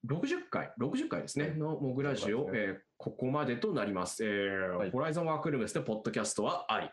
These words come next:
Speaker 1: でもちょっと疲れるけど、集中して話せるのがいいところでございます。という感じですかね。
Speaker 2: うん。
Speaker 1: はい。え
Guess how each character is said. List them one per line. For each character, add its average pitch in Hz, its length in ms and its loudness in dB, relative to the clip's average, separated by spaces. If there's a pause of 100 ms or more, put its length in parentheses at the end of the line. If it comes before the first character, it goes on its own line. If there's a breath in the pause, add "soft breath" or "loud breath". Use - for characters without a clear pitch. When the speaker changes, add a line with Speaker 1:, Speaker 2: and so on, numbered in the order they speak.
(100)
Speaker 1:
で 131 80 2
も 175 100 0
ち - 80 -2
ょ 233 40 0
っ - 20 -12
と 220 100 0
疲 214 300 0
れ 220 100 2
る 214 160 0
け 214 120 0
ど、 233 260 2
集 151 220 2
中 139 100 2
し - 80 -2
て 139 60 0
話 117 260 2
せ 127 80 2
る 110 80 2
の 123 80 2
が 135 140 0
い 104 60 -4
い 92 40 -6
と 92 80 -4
こ 80 100 -4
ろ 80 80 -8
で - 80 -8
ご - 60 -16
ざ - 140 -8
い - 40 -6
ま - 80 -10
す。 - 120 -10
と - 60 -8
い - 40 -4
う 101 40 -2
感 92 140 -4
じ - 60 -18
で - 60 -20
す - 100 -12
か 113 80 -4
ね。 139 80 2
Speaker 2:
う 143 40 -2
ん。 - 120 -14 (680 loud breath)
Speaker 1:
は - 160 -2
い。 - 160 -4 (240)
え 104 60 -2